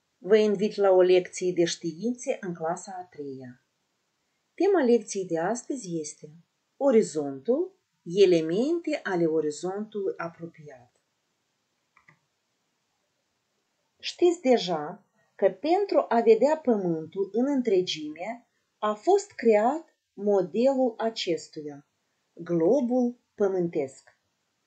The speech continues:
care are formă sferică. Pe suprafața lui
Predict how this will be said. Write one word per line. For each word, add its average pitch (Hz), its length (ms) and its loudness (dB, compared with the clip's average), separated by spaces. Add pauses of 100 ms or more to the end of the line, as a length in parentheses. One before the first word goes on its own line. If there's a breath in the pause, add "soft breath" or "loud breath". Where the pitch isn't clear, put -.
(340)
care 359 580 2
are 208 300 4
formă 233 520 -2
sferică. 165 840 -6 (960)
Pe 220 140 6
suprafața 220 800 2
lui 269 440 2